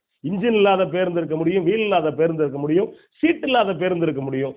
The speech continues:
ஆனா இளையராஜா இல்லாத பேருந்துகள் இருக்காது. ஒருவேளை அந்த பேருந்துகள்ல அங்க க-, நீங்க ஒரு டேப் ரெக்கார்டர் எதுவுமே இல்ல அப்படின்னா, நீங்க கவனிச்சு பாத்தீங்கன்னா, ஹெட்போன் போட்டு நாற்பது பேர்ல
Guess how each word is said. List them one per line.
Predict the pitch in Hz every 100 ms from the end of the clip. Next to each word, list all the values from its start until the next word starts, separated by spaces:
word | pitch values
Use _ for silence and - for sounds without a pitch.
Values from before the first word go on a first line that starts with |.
| _
ஆனா | - 226
இளையராஜா | 208 277 311 285 247 226
இல்லாத | 196 170
பேருந்துகள் | 165 156 147 139 113
இருக்காது. | 120 110 101 107
ஒருவேளை | 175 214 240
அந்த | 190 151
பேருந்துகள்ல | - 220 269 269 277 247 226 247 254 - _
அங்க | - 226 240
க-, | 175 175
நீங்க | 190 185 165
ஒரு | 160 151
டேப் | 208 180
ரெக்கார்டர் | 180 175 160 170
எதுவுமே | 160 180 190
இல்ல | 160 175
அப்படின்னா, | 127 120 110 135 139 - _
நீங்க | 156 151 143 220
கவனிச்சு | 277
பாத்தீங்கன்னா, | 220 185 151 131 135 139 131 - 170
ஹெட்போன் | 180 - 269 233 165
போட்டு | 151 113 147 151 -
நாற்பது | 147 226 233 196
பேர்ல | 160 185 160 135 143